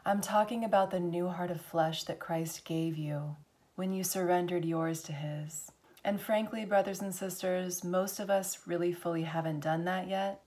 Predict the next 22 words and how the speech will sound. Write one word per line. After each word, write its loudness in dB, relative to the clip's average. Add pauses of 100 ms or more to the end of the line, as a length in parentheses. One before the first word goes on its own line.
(180)
And 2
in 0
those 2
debates, 0
we've -2
divided 4
Christ 0
Church -2
into -4
tens -2
of -4
thousands 0
of -12
pieces, -4
and -2
we 2
are 2
just -4
hemorrhaging 0
his -4
precious 0
blood 0